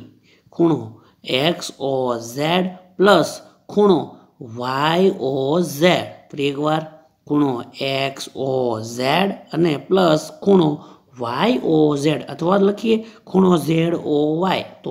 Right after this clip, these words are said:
પણ કોઈ પ્રોબ્લેમ નથી, is equal to એકસો એંસી અંશ. આનો મતલબ એવો કે જો આ સાઈડનો ખૂણો પચાસનો હોય તો રેખિક જોડનો જે બીજો ખૂણો છે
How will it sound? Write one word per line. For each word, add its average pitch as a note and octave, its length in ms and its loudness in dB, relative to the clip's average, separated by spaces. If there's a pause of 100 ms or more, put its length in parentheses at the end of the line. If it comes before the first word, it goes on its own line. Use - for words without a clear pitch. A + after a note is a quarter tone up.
પણ D3+ 180 -2
કોઈ D3+ 180 -2
પ્રોબ્લેમ D3+ 380 0
નથી, D3 300 -2 (120)
is C#3+ 140 -2
equal F#3 300 6 (100)
to D3+ 60 4 (240)
એકસો E3 260 -4 (180)
એંસી A#3 380 4
અંશ. G#2+ 180 -10 (440)
આનો C#3+ 140 -2
મતલબ G#3+ 380 2
એવો F3 220 8 (920)
કે D#3+ 140 4
જો E3 200 8 (600)
આ E3 200 2
સાઈડનો G3 460 0
ખૂણો F3+ 320 0
પચાસનો E3 580 -4
હોય D3 320 -4 (560)
તો D#3+ 100 -10
રેખિક C#3+ 440 -2
જોડનો E3 360 6
જે D3+ 120 2
બીજો D3 360 2
ખૂણો F3 380 4
છે E3 220 2